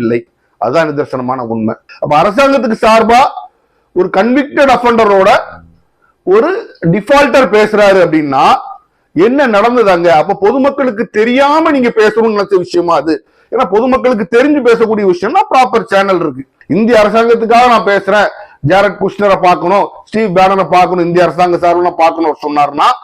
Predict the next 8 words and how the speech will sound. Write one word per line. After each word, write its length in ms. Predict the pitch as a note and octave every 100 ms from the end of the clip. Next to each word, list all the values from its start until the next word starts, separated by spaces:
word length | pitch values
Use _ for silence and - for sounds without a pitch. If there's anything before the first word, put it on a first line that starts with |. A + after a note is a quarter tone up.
| - _ _ _ -
அங்க 120 | F#3 F#3+
இருக்கிறவங்க 360 | G3+ G#3 G3 F3+
பார்க்க 240 | F#3 F3+ F3
விரும்புறாங்க 440 | G3 G3 F#3+ F#3
அப்படின்னு 240 | E3 E3 E3
அவர் 160 | C#3+ C#3+
சொன்னாருன்னா, 400 | C#3+ C#3+ C#3 B3 - - _ _ _ -
அந்த 120 | G3+